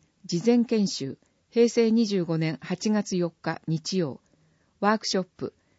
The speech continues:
平成二十五年八月二十日火曜、二十一日水曜、二十二日木曜。対象者、市内在住在学の高校生、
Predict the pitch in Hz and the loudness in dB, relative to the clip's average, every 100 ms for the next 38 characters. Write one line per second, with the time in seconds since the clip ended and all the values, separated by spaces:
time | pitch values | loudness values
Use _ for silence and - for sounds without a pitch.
0 | _ - 247 233 240 226 226 196 165 160 | _ 2 2 4 2 4 2 0 -2 -2
1 | 156 160 - 175 - 220 214 - 170 - | -2 -4 -8 -6 -2 -2 -2 -4 -8 -8
2 | - 180 - - 175 180 143 - _ _ | -8 -8 -8 -6 -2 0 -2 -6 _ _
3 | _ - 233 214 190 165 180 175 165 165 | _ 0 0 2 -2 -2 -2 -2 -4 -8
4 | - - 196 196 180 143 - _ _ _ | -8 -8 -4 -2 -2 -4 -6 _ _ _
5 | - 233 208 175 160 165 175 - 160 - | -2 0 2 0 0 0 0 -4 -8 -4
6 | 156 156 190 160 120 _ _ _ _ _ | -6 -2 -2 -2 -4 _ _ _ _ _
7 | _ _ _ _ 220 226 - 208 180 - | _ _ _ _ 0 0 2 0 0 -6
8 | - _ _ _ - - 247 214 165 175 | -10 _ _ _ -10 2 4 4 2 0
9 | 175 165 165 165 - 190 196 190 190 185 | 0 0 -2 0 0 2 2 0 -2 -2
10 | 180 - _ 226 226 220 202 - 143 - | -2 -6 _ 0 2 2 0 0 -6 -6